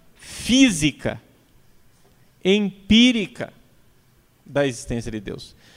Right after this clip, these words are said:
Santo Tomás, ele parte de um fenômeno físico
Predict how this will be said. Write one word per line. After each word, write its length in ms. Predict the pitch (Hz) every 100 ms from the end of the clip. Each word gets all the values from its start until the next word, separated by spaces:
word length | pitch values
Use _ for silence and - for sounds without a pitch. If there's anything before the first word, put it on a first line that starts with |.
| - _
Santo 420 | - - 247 -
Tomás, 640 | - 160 165 208 175 - -
ele 220 | 202 196
parte 880 | - - - 226 277 269 226 - 180
de 100 | 170
um 100 | 180
fenômeno 760 | - 170 165 214 220 220 214 - -
físico 1160 | - - - 220 220 190 156 202 - 226 247